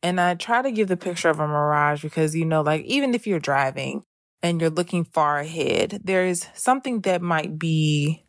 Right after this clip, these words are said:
there, but really in all actuality, it's not true. And I was having this conversation with a friend the other day, and I was kinda just telling her that, you know, when you see possibility, you can't unsee that.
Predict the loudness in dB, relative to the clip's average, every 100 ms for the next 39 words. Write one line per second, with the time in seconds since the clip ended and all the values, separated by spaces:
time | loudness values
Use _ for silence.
0 | -14 -10 -2 0 0 -2 -4 -8 4 4
1 | 4 0 -2 0 2 0 0 0 -2 -4
2 | -2 0 0 0 -2 -2 2 2 2 -2
3 | _ -4 2 4 4 0 -8 _ _ _
4 | -2 0 0 0 -2 -4 0 0 2 -2
5 | -2 0 0 0 0 0 0 -2 0 -2
6 | 0 0 2 2 0 0 0 2 2 0
7 | 0 -2 0 0 0 -4 0 0 0 0
8 | 0 -2 0 0 0 -4 _ _ -4 0
9 | 2 2 2 2 0 -2 2 2 2 -4
10 | 0 -2 0 -2 -2 0 0 0 0 -2
11 | -2 -4 -2 -2 -2 -2 -2 0 2 0